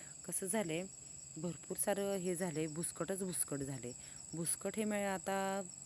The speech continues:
चॅप्टर कधी संपणार आहे देव जाणे, कारण अजून ते बुसकट भरायचं असा सगळा गोंधळ आहे. तर आता मी निघणार आहे घरी, कारण मला लावायचे आहेत घरी जाऊन पणत्या, म्हणजेच दिवे. तर काय केलं, घरी आले, अ, आवरलं, चहा घेतला,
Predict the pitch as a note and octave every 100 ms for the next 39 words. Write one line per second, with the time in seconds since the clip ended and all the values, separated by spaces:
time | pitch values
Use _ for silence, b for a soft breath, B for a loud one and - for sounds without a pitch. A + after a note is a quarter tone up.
0 | - F#3 - - F#3 - E3+ F#3+ F3 D#3
1 | D#3 D#3 D#3+ D3+ C3 B2 A#2+ B B B
2 | - D#3 D#3 E3 D3+ E3+ E3+ F#3+ F3+ -
3 | E3+ D#3 D3 C#3+ C#3 D#3+ - E3 D#3+ C#3+
4 | D3 C#3+ D#3 D3+ F#3 E3+ D#3 F#3 B B
5 | - D#3 D#3+ D#3 E3 F3 F3 D#3+ D#3 D#3+
6 | D#3+ D#3+ F#3 E3 D3+ D#3 D3+ D#3+ D3+ F3
7 | G#3 F#3 E3 F#3 E3+ E3 D#3+ E3+ D#3 D3
8 | D3+ E3 - E3 C3+ B2 - B B B
9 | - D3 D3 F#3 F#3+ A3 D#3+ A#2+ - B
10 | B - G#3 G#3+ G#3+ G#3+ G#3+ G3+ F#3+ F#3
11 | F#3 F3+ F3+ F#3+ E3 B B - E3+ E3
12 | D#3+ D#3+ D#3 D#3+ E3+ E3 E3 E3+ - D3
13 | D#3+ E3+ D#3 D3+ D3